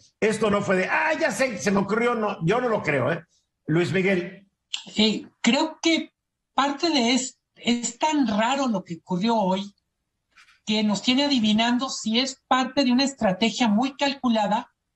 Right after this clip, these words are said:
Speaker 2: o es una metida de pata. Las dos son muy, son ma-, en cualquier caso, las dos son negativas. Y me explico.
Speaker 1: Correcto.
Speaker 2: Si es una estrategia muy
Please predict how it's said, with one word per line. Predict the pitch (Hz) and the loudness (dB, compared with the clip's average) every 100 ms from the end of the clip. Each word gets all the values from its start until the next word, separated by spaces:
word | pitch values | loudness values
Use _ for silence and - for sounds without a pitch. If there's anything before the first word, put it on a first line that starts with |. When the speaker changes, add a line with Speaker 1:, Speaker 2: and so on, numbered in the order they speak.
| _ | _
Speaker 2:
o | - | -6
es | 196 | -4
una | 233 226 | -2 0
metida | 202 202 208 | 0 0 0
de | 196 | 0
pata. | 226 214 190 - _ _ _ _ _ | 0 -2 -4 -10 _ _ _ _ _
Las | - 196 180 175 - | -2 2 2 2 -2
dos | - 262 330 - - - _ _ _ _ _ | 0 0 0 -4 -8 -12 _ _ _ _ _
son | - - 240 277 285 - _ _ _ _ _ _ _ | -8 0 2 2 0 -6 _ _ _ _ _ _ _
muy, | 202 208 254 - - | 0 2 0 -4 -12
son | - 240 254 | -2 2 2
ma-, | 247 233 - - - _ 180 196 - | 2 0 -6 -20 -20 _ -16 -16 -8
en | 233 233 | -2 2
cualquier | 233 220 294 | 2 0 0
caso, | 311 294 | 0 2
las | 294 214 | 2 2
dos | 254 | 2
son | 247 | 2
negativas. | 247 190 180 165 - - _ _ | 0 0 -2 -4 -6 -12 _ _
Y | 175 | -2
me | 185 | 0
explico. | 180 131 117 104 - | 2 2 2 0 -4
Speaker 1:
Correcto. | 110 - _ _ _ | -6 -18 _ _ _
Speaker 2:
Si | - - 240 | -8 0 2
es | 320 330 | 2 2
una | 349 359 | 0 2
estrategia | - - 202 196 262 - 294 | 0 0 0 2 0 2 2
muy | 226 262 285 | 2 2 0